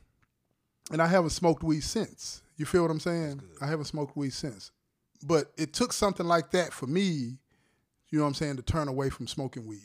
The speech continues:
Speaker 1: You feel what I'm saying? Uh, but I don't know what, you know, if you have a loved one that's, uh, getting high, I don't know what to, to tell you to tell them, but,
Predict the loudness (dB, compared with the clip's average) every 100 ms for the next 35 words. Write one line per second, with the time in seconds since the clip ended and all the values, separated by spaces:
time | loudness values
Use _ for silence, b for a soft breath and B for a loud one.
0 | -18 -10 -2 2 2 2 0 0 0 -4
1 | -8 _ b b b b _ -10 -8 -8
2 | -4 4 8 8 6 4 4 2 0 _
3 | _ _ -2 0 0 0 2 4 4 2
4 | 0 0 0 -2 -4 -8 -14 -20 -20 -16
5 | -6 -6 -6 -10 -10 -10 -14 -20 -20 -8
6 | 0 2 2 0 -2 -4 -2 0 0 0
7 | -2 -6 -18 -6 -4 0 4 4 4 0
8 | -8 -2 2 2 2 0 -2 -6 b b
9 | b b b b _ -4 0 2